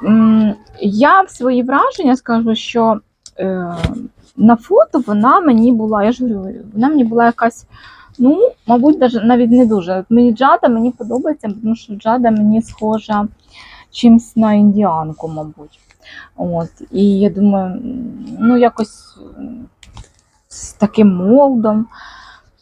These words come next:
якось так. Не, не знаю. От. Але коли я її побачила, та лялечка дуже гарна.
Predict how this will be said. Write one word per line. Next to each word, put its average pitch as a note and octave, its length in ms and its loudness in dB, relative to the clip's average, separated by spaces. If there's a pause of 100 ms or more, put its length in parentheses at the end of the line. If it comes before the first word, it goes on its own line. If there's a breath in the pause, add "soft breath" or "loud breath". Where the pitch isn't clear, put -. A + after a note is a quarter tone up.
(840)
якось G#3 380 -2
так. - 460 -8 (580)
Не, F#3 100 -4 (120)
не B3 180 4
знаю. D#3+ 440 -6 (680 loud breath)
От. F3+ 360 -16 (300)
Але G#3+ 220 2
коли G#3+ 220 -2
я G#3 60 2
її F#3+ 100 0
побачила, G#3+ 680 -4
та F#3+ 200 -6 (880)
лялечка G3 380 -6
дуже F#3 320 -10
гарна. F3+ 320 -14